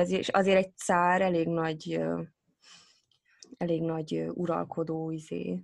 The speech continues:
Tehát akkor még az orosz birodalomon uralkodott.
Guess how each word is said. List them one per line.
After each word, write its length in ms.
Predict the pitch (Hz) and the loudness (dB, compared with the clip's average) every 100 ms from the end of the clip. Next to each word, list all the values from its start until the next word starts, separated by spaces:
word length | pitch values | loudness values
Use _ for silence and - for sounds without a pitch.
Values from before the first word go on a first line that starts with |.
| _ - | _ -10
Tehát 240 | 180 - | -8 -6
akkor 280 | 180 - 175 | -6 -2 -2
még 140 | 170 | 0
az 140 | 170 170 | -2 -2
orosz 260 | 175 170 | -2 -4
birodalomon 1080 | 165 180 170 160 160 156 156 165 - 165 160 | -2 0 0 0 -2 -2 -4 -8 -6 -4 -4
uralkodott. 960 | - 165 - 160 - 180 180 _ - | -4 -4 -6 -8 -12 -12 -14 _ -20